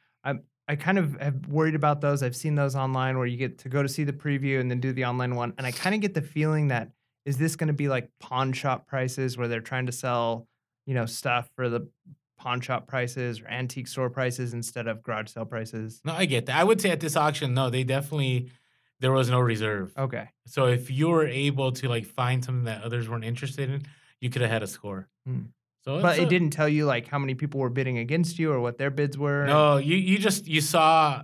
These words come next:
Speaker 2: it was like eBay kind of, like, you
Speaker 1: Hmm.
Speaker 2: never see the maximum bid. Like, on eBay, you bid and then you put a maximum bid.
Speaker 1: Gotcha.
Speaker 2: Right? So you never know what everyb-, anybody's maximum bid is. So you're hoping it's better than ev-, everybody. So if your bid is beat,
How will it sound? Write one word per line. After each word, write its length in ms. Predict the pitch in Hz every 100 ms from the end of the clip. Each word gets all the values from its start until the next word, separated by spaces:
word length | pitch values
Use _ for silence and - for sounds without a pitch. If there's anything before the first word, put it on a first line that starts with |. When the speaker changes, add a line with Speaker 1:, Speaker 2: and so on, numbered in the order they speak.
| -
Speaker 2:
it 120 | 180
was 140 | 175
like 180 | 165 151
eBay 300 | 127 139 131
kind 180 | 127 117
of, 100 | 113
like, 120 | 113
you 60 | 143
Speaker 1:
Hmm. 60 | 135
Speaker 2:
never 180 | 143
see 160 | 147 151
the 80 | 120
maximum 500 | 117 123 - 110 101
bid. 180 | 104 98
Like, 180 | 113 123
on 100 | 131
eBay, 600 | 151 180 143 123 117 - _ _ _ _
you 120 | 139
bid 320 | 127 139 147
and 120 | 139 127
then 80 | 127
you 80 |
put 140 | 123 131
a 40 |
maximum 560 | 113 113 117 - 107 98
bid. 240 | 95 - _ _
Speaker 1:
Gotcha. 440 | 123 117 110 -
Speaker 2:
Right? 220 | 120 123
So 80 | 127
you 120 | 143
never 220 | 143 190 170
know 120 | 147
what 120 | 131
everyb-, 280 | 127 131 147
anybody's 460 | 127 139 127 127 113
maximum 460 | 107 113 120 113 101
bid 160 | 107
is. 140 | 104 101
So 100 | 123
you're 120 | 107
hoping 320 | 165 180 143
it's 140 | 110
better 240 | - 113 110
than 100 | 107
ev-, 240 | 110 110 -
everybody. 460 | 117 117 104 101
So 200 | 98 -
if 140 | 127 127
your 100 | 131
bid 360 | 110 143 160
is 140 | 127 110
beat, 520 | - 190 185 120 -